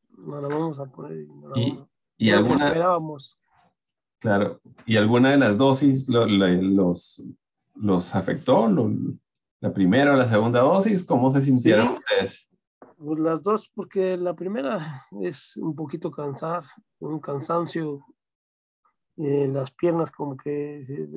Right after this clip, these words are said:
Speaker 1: se debilitan un poquito y el brazo,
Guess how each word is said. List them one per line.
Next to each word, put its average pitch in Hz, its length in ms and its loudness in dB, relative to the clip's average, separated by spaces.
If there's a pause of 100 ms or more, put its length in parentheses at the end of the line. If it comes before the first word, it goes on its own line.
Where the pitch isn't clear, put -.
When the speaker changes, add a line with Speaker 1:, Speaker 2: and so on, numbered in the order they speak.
(140)
Speaker 1:
se - 240 -10
debilitan 151 560 -4
un 165 180 -2
poquito 156 540 -6 (960)
y 143 540 -2 (1500)
el 160 120 4
brazo, 170 460 0